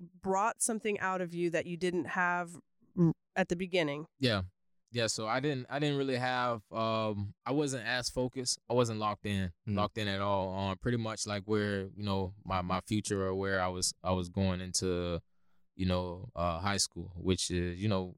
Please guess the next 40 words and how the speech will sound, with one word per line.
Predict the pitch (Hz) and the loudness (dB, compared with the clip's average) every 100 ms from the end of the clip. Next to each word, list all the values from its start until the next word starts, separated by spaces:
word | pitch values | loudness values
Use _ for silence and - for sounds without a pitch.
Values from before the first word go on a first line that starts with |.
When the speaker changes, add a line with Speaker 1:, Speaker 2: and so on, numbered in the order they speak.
| _ | _
Speaker 2:
young. | 92 107 95 | -2 0 0
So | - 95 | -2 0
I'm | 95 107 | 0 0
not | 95 | -2
talking | 104 95 | -4 -4
about | 92 87 - | -4 -4 -2
future | 104 98 95 | 0 2 0
as | 90 | -2
far | - 95 92 | 0 0 0
as, | 87 87 - _ _ _ _ | -2 -8 -12 _ _ _ _
you | 104 | -2
know, | 95 87 87 - _ _ | 0 0 -4 -14 _ _
ten, | - 101 95 90 - _ - | 0 0 0 -4 -10 _ -4
twenty, | 110 101 - | 0 0 0
ten | 113 101 | 0 0
years, | 98 98 95 92 - - | 0 -2 -2 -4 -6 -2
uh, | 92 90 | 0 2
things | 101 95 | 2 0
of | 90 | 0
that | 104 95 | -2 0
nature. | 92 87 92 | 0 -2 -4
But, | 90 117 95 _ _ _ - | 0 0 -2 _ _ _ -6
you | 95 | -2
know, | 95 | 0
what | 101 | 2
are | 104 | 0
my | 101 95 | 0 -2
high | 98 95 | -2 -2
school | - 98 92 | -2 -2 -2
plans? | 98 95 92 92 | 0 0 0 -4
What | 92 95 | -2 0
do | 92 | 2
I | 92 | 0
look | 90 95 | 0 -2
to | - | -2
get | 90 92 | -2 -2
out | 98 101 | 0 -2
of | 90 | -2
this? | 98 98 - - | -4 0 0 0
And | 92 90 90 90 87 85 | 0 0 0 -2 -2 -4